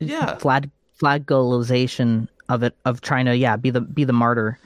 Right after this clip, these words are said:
Speaker 1: Right,
Speaker 2: you know,
Speaker 1: so you don't have
Speaker 2: um,
Speaker 1: to crank it up to eleven. I can still use affordable phone plans and whatever without totally ruining my own mission. Um, but also there's
Speaker 2: But, you know, it,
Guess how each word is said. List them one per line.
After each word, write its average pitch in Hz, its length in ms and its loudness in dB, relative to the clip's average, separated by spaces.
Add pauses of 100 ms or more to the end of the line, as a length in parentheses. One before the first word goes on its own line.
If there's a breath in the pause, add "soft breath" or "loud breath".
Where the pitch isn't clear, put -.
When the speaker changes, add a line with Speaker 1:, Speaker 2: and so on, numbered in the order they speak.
(260 loud breath)
Speaker 1:
Right, 214 160 0
Speaker 2:
you 131 60 2
know, 120 140 2
Speaker 1:
so 120 160 0
you 160 140 -2
don't 175 240 2
have 185 120 2
Speaker 2:
um, - 40 -6
Speaker 1:
to 180 60 -10
crank 175 260 -2
it 165 60 0
up 160 160 0
to 170 80 0
eleven. 127 420 0
I 123 140 0
can 151 180 -4
still 160 300 -2
use 156 220 0
affordable 135 540 -2
phone 135 360 -2
plans 123 480 -2
and 117 120 -4
whatever 113 520 0
without 113 500 -2
totally 117 560 -2
ruining 120 520 -2
my 110 180 -2
own 110 440 -4
mission. 120 680 -4
Um, 113 420 0
but 131 200 -2
also 180 380 -2
there's 135 280 -2
Speaker 2:
But, - 120 0
you 247 120 4
know, 226 160 4
it, 208 200 0